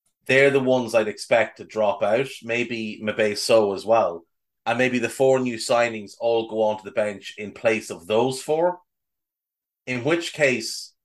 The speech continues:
I think Palace, I think, uh, Forest are gonna be good this weekend.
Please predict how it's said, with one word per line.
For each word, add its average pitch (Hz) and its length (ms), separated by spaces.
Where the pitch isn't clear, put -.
I - 80
think 147 240
Palace, 127 580
I 117 60
think, 139 180
uh, 139 260
Forest 123 420
are 107 60
gonna 101 140
be 90 140
good 123 260
this 120 220
weekend. 101 500